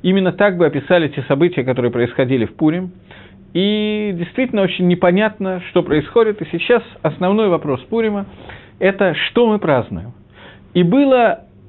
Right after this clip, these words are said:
в дни Мордехая и Эстер Шушана Бира. Это те, тот кусочек, который мы должны читать в Беркат Амазон. И возникает вопрос,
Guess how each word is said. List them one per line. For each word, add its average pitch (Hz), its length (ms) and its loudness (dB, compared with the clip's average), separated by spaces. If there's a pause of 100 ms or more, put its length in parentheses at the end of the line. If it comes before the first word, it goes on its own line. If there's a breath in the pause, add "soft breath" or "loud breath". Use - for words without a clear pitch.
(540)
в 135 160 2
дни 202 220 2
Мордехая 196 540 0
и - 60 2
Эстер 226 360 -2 (300)
Шушана 185 380 0
Бира. 151 300 -6 (540 loud breath)
Это 185 240 2 (140)
те, 247 140 2
тот 233 320 0
кусочек, 208 500 0
который 175 240 0
мы 180 80 0
должны 175 340 0
читать 165 360 0
в 131 40 -6
Беркат 135 320 0
Амазон. 170 460 -2 (380 loud breath)
И 139 60 0
возникает 190 420 0
вопрос, 214 280 0